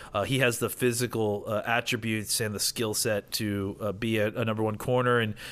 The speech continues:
and his name may not be well known because, uh, you know, begin, uh, that's what happens, uh, often when you go to Cincinnati. You don't get a lot of,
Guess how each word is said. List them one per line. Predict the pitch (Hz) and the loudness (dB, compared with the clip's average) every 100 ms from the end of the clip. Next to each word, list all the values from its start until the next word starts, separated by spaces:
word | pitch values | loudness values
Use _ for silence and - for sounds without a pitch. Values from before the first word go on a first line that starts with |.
| - | -6
and | 117 | 0
his | 143 139 | 0 4
name | 170 196 190 | 6 6 6
may | 160 156 | 2 2
not | 147 143 | 2 2
be | |
well | 131 135 131 | 4 4 4
known | 143 165 156 139 127 | 4 4 4 2 0
because, | 120 - 123 120 113 - | -2 0 0 0 -2 -4
uh, | 123 113 | -4 -2
you | 110 | -2
know, | 113 | -2
begin, | 107 117 135 117 107 127 | -2 -4 -4 -4 -6 -8
uh, | 98 101 | -8 -2
that's | 127 117 | -2 0
what | 120 | 2
happens, | 131 135 123 117 - | 2 2 -2 -2 -4
uh, | |
often | 123 110 127 - 120 | -2 2 0 2 -2
when | 113 | -2
you | 113 | 0
go | 113 | 0
to | 107 | 0
Cincinnati. | 117 - 117 120 120 | -4 -2 0 2 0
You | 113 | -2
don't | 110 107 | -4 -4
get | 117 | -2
a | 110 | 0
lot | 110 | 2
of, | 107 | 0